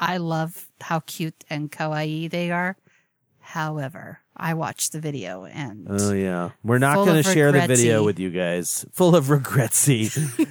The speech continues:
Speaker 1: <laughs>
Speaker 2: It's not, it's not terrible, but at the same
Speaker 1: It's
Speaker 2: time,
Speaker 1: terrible.
Speaker 2: I don't know why. I don't know. I don't see the
Speaker 1: So,
Speaker 2: appeal.
Speaker 1: when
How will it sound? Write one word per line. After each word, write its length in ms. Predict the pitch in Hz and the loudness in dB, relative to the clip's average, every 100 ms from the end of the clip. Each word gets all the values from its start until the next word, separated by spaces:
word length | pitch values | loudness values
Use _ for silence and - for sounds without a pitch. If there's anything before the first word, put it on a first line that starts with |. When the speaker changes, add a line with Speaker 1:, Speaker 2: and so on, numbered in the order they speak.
| - | -6
Speaker 1:
<laughs> 300 | - 330 - | -6 -4 0
Speaker 2:
It's 240 | 339 - | 0 2
not, 340 | 359 349 277 - | 4 4 4 0
it's 260 | - 247 285 | -4 -2 0
not 260 | 269 214 - - | 2 0 -4 -6
terrible, 540 | - 143 151 147 147 139 | 2 6 6 6 6 6
but 140 | 135 | 4
at 80 | 131 | 2
the 60 | - | 2
same 260 | 151 135 | 2 4
Speaker 1:
It's 80 | 123 | 4
Speaker 2:
time, 260 | 135 131 131 | 4 4 4
Speaker 1:
terrible. 60 | 120 | 2
Speaker 2:
I 100 | 139 | 4
don't 180 | 147 139 | 4 4
know 200 | 127 123 | 4 4
why. 500 | 110 110 110 101 98 - _ _ _ _ - - | 4 4 4 0 -2 -8 _ _ _ _ -20 -10
I 180 | 113 110 | -4 -2
don't 140 | 101 | 0
know. 220 | 95 90 - | 0 -2 0
I 100 | 110 | 0
don't 140 | 110 | 0
see 120 | - | 0
the 80 | - | 2
Speaker 1:
So, 260 | - 277 269 | 4 6 4
Speaker 2:
appeal. 160 | 262 - - _ _ _ _ _ _ - 247 233 | 0 -10 -20 _ _ _ _ _ _ -20 -14 0
Speaker 1:
when 280 | 240 240 | 2 2